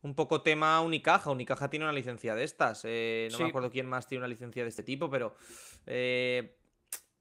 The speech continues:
Speaker 1: da la impresión de que ve-, económicamente la, la B C L sale mucho más rentable que la Eurocup.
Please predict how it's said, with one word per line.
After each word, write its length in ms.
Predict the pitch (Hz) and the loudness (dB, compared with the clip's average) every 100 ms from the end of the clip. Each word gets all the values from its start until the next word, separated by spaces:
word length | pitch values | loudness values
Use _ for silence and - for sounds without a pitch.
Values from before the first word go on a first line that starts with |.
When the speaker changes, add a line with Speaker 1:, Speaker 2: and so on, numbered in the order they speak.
| _ | _
Speaker 1:
da 160 | 151 165 | 6 8
la 80 | |
impresión 400 | 180 185 160 190 185 | 6 2 2 2 2
de 120 | 175 | 4
que 320 | 170 190 185 | 6 6 6
ve-, 160 | 160 160 | 4 4
económicamente 880 | 151 147 147 160 151 160 160 151 185 | 2 0 0 -2 4 4 4 0 4
la, 260 | 165 131 120 | 6 8 6
la 140 | 117 | 4
B 140 | 120 127 | 2 -2
C 260 | - 143 | 2 4
L 180 | 143 151 | 6 4
sale 240 | 143 143 131 | 2 2 2
mucho 280 | 147 151 | 0 0
más 120 | 147 143 | 2 2
rentable 360 | 139 143 143 | 2 0 2
que 80 | 147 | 2
la 60 | 143 | 4
Eurocup. 420 | 151 175 208 | 4 4 2